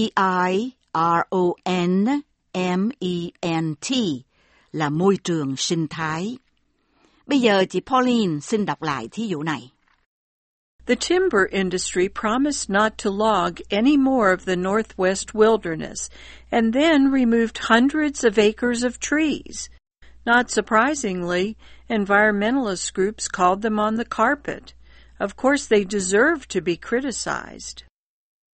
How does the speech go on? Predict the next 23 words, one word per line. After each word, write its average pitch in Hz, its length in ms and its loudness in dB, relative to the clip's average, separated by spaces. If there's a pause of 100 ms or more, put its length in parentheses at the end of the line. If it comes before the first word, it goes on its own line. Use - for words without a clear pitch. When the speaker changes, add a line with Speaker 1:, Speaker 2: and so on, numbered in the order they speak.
Speaker 1:
Khi 262 240 2
một 180 200 4
đội 160 300 0
vận 160 240 -2
động 156 200 0
viên 233 300 2
phạm 160 340 0
lỗi, 156 400 0 (480)
ai 254 320 6
là 196 100 2
người 165 500 4 (100)
bị 165 360 0
chủ 160 280 0
nhân 226 280 4
đội 143 260 -2
đó 180 300 0
khiển 147 380 -4
trách? 269 220 2 (920)
Quý 302 140 4
vị 170 220 0
có 247 100 -4
thể 151 180 -6
ngạc 185 240 0